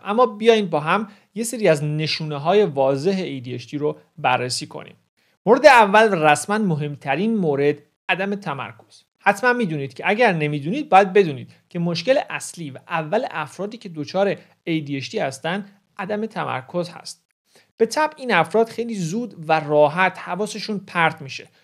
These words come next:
چون تمرکز ندارن. خیلی راحت هر چیزی در اطرافشون می‌تونه اونها رو آزار بده. این مورد حتی از لحاظ احساسات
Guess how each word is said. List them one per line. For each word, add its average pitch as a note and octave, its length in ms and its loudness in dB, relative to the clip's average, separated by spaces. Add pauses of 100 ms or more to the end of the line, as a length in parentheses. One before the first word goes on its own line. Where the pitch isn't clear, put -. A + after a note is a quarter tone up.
(120)
چون C4+ 220 -6
تمرکز F#3 500 -2
ندارن. G3+ 460 -4 (680)
خیلی C#4+ 220 4
راحت A3 400 8
هر G#3+ 140 0
چیزی A3 360 -4
در E3 300 2
اطرافشون F3+ 580 -6
می‌تونه G#3 400 -6 (800)
اونها G#3 380 4
رو A3 260 4
آزار E3+ 500 0
بده. - 320 -14 (420)
این D4 180 -4
مورد A#3 300 4
حتی B3+ 260 -2
از D#3 180 2
لحاظ D#3 340 2 (100)
احساسات D#3 720 -4